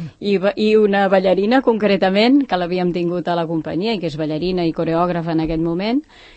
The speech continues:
que també farà d'actriu, vull dir que també dirà text.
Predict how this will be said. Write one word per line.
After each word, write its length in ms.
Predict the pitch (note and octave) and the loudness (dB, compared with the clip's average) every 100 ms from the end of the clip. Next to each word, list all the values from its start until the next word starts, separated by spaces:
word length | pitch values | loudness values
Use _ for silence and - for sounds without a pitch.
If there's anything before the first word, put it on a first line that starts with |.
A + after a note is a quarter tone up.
| - | -8
que 100 | E3+ | -6
també 240 | E3+ D#3+ | -4 -4
farà 200 | D#3+ E3 | -2 -2
d'actriu, 400 | E3 D#3 A3+ A#3+ | -2 -2 0 0
vull 120 | E3+ D#3+ | 2 -2
dir 80 | |
que 100 | D#3 | -2
també 220 | D3+ D3+ D#3+ | -4 -2 0
dirà 240 | D#3+ D#3 | 0 -2
text. 480 | - G3 - - - | -2 -4 -6 -16 -18